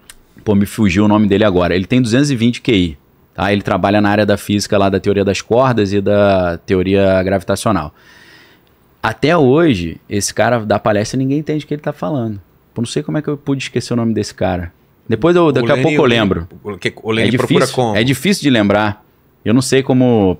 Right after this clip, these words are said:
Speaker 1: eu teria que ver um dos pais da teoria da, teoria das cordas, mas não, é, são tanta, é tanta gente
Speaker 2: Ah, tá.
Speaker 1: que não vai aparecer. Deixa eu tentar, que é um judeu gigantesco, o cara tem dois metros e tanto de altura.
Speaker 2: Se os caras falarem aí no chat, você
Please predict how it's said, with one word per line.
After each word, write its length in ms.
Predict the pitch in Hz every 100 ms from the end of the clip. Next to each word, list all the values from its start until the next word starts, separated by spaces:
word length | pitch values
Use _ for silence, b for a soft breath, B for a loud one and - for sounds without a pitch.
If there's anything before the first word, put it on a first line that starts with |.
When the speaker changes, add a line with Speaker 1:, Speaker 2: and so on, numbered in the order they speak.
| -
Speaker 1:
eu 140 | 123
teria 280 | 127 151 156
que 60 |
ver 60 | 151
um 80 | 156
dos 140 | 151
pais 240 | - 127 139
da 100 | 123
teoria 260 | - 120 117
da, 540 | 117 107 101 90 - _ -
teoria 220 | 101 104
das 160 | 104 -
cordas, 260 | 107 120
mas 220 | 123 120
não, 200 | 120 117 -
é, 160 | 95
são 200 | - 120
tanta, 300 | 104 127 - -
é 80 | 98
tanta 280 | 131 139 107
gente 140 | 117
Speaker 2:
Ah, 100 | 110
tá. 200 | - 90 - -
Speaker 1:
que 100 | 113
não 140 | 117
vai 100 | 113
aparecer. 640 | 110 117 113 - 95 87 - b b b b _
Deixa 160 | - -
eu 60 |
tentar, 640 | - 104 92 98 95 87 113
que 60 | 98
é 40 |
um 120 | 120
judeu 400 | 120 104 104 117
gigantesco, 560 | 98 110 117 - 107 -
o 40 |
cara 160 | 101 101
tem 120 | 104
dois 200 | 95 101
metros 280 | 95 101 -
e 40 |
tanto 160 | - 101
de 60 | 98
altura. 440 | 87 98 113 87
Speaker 2:
Se 120 | -
os 80 | 98
caras 180 | - 107
falarem 320 | 120 110 107
aí 60 | 107
no 160 | 104 95
chat, 300 | - 110 -
você 160 | 117